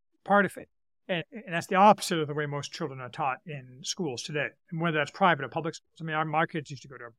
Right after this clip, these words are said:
a very well-regarded local private school, which went woke overnight, so we yanked them out. I mean, it was bizarre.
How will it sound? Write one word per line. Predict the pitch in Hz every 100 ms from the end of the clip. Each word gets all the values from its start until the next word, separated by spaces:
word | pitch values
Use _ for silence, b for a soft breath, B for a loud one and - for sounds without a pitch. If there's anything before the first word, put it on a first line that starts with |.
| -
a | 156 135 _ _ -
very | 180 175
well-regarded | 160 151 139 151 147
local | 135 147 143
private | 123 - 170 165
school, | - - 165 139
which | 143 -
went | 139 - _
woke | 156 165 156
overnight, | 156 123 151 170 -
so | -
we | 127 127
yanked | 127 165 160 139
them | 143
out. | 170 117
I | 156
mean, | 147
it | 131
was | 123
bizarre. | 135 147 156